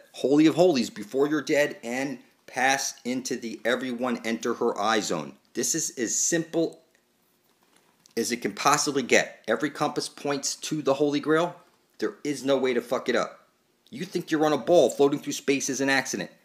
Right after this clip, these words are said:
and that's not the case. You're inside of a black hole,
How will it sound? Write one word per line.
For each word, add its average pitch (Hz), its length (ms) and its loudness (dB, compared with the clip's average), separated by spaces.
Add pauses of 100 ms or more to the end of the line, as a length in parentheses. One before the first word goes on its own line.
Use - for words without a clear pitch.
(180)
and 113 160 2
that's 131 200 2
not 127 180 -2
the 143 60 -2
case. - 480 -2 (400)
You're 139 200 4
inside 123 460 2
of 107 180 -4 (320)
a 104 120 6
black 110 400 4
hole, 117 420 2